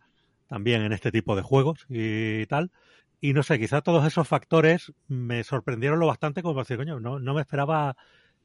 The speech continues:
para nada que me gustara", incluso me quedé con ganas de echar otra, vamos. Muy, muy bien, muy apañadito, o sea, sin ser nada de, del otro mundo, pero bueno,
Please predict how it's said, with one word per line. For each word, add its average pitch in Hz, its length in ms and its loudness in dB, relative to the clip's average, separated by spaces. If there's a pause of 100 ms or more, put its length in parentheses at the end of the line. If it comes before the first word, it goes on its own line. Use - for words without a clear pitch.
(140)
para 123 220 4
nada 175 360 6
que 123 180 0
me 113 120 0
gustara", 170 640 2
incluso 110 460 -4
me 101 100 -10
quedé 107 180 -4
con 107 160 -4
ganas 143 240 2
de 113 60 -4
echar 107 200 -6
otra, 180 360 -2
vamos. 107 280 -6 (880)
Muy, 131 440 -2
muy 156 180 -2
bien, 160 200 4
muy 147 100 4
apañadito, 139 500 2
o 85 40 -2
sea, 110 140 0
sin 87 220 -14
ser 127 220 -4
nada 135 240 0
de, 127 380 0 (560)
del 127 200 2
otro 131 180 0
mundo, 165 360 2
pero 127 160 2
bueno, 117 300 0